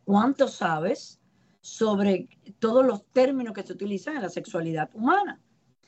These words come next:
Y por ahí comienzo. A la medida que yo voy explicando,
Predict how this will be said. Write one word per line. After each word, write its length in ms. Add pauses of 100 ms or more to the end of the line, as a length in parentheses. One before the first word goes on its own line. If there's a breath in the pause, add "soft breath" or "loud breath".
(240)
Y 100
por 180
ahí 160
comienzo. 580 (720)
A 140
la 100
medida 300
que 100
yo 100
voy 200
explicando, 840